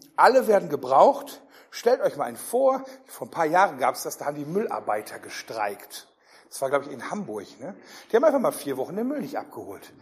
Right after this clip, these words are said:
Wisst ihr, was das für ein Chaos war? Wisst ihr, wie das aussah? Wisst ihr, wie das dann auch gesundheitlich schon gefährlich wurde, wo dann irgendwann der Staat angefangen hat, Druck zu machen, so? Ähm,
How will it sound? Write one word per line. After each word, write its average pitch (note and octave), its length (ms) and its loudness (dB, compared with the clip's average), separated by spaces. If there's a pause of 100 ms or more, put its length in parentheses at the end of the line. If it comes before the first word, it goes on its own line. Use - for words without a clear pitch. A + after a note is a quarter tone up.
(300)
Wisst - 240 -8
ihr, G3+ 140 -4
was C#3 200 -10
das - 200 -12
für C#3 120 -10
ein G2 200 -18
Chaos - 640 -10
war? G3 180 -10 (580)
Wisst - 200 -10
ihr, E3+ 160 -8
wie C#3 80 -14
das - 340 -6
aussah? D3+ 540 -6
Wisst F3+ 180 -14
ihr, D3 100 -6
wie C#3+ 60 -8
das C#3 220 -4
dann B2+ 320 -8
auch B2 320 -4
gesundheitlich C#3+ 800 -10
schon A#2+ 340 -12
gefährlich D3+ 640 -10
wurde, G#2 340 -12
wo A#2 140 -14
dann A#2 240 -12 (280)
irgendwann D3 260 -4
der C#3+ 100 0
Staat G3 260 -2
angefangen D3+ 340 -8
hat, B2+ 140 -6
Druck C4 180 -8
zu F#3 120 -12
machen, G#2+ 320 -8
so? D#3 260 -12 (560)
Ähm, D3 240 0